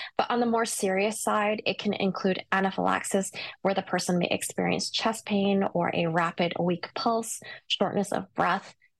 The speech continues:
trouble swallowing, and even possibly vomiting. In such s-, cases of severe reaction, you'd want to go to emergency. There's also something called M C S,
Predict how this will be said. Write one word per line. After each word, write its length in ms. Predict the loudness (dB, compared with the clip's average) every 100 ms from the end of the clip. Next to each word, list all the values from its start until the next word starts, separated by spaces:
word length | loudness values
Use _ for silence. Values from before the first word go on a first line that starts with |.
| _
trouble 240 | -2 0 -2
swallowing, 580 | -2 0 0 0 -2 -4 -10 -2
and 160 | 0 2
even 240 | 2 2 0
possibly 500 | -2 -2 -2 0 0
vomiting. 540 | 2 0 0 -2 -4 -6 -12 0
In 120 | 0
such 280 | 2 -2 -4 -10
s-, 240 | -6 -6 -2
cases 420 | -2 0 -2 0
of 100 | -4
severe 400 | -2 -4 0 0
reaction, 520 | 2 0 0 -2 -4 0
you'd 240 | 0 0
want 220 | 0 -2 -2
to 80 |
go 160 | -2 0
to 160 | 0 -2
emergency. 800 | 0 0 0 -4 -2 -2 -4 _ _ -14 -14 _ 0
There's 180 | 0 0 0
also 300 | 0 0 0
something 360 | 0 0 -2
called 400 | -2 0 2 0 -2
M 280 | 0 2 0
C 320 | -2 0 0 2
S, 340 | 0 0 -2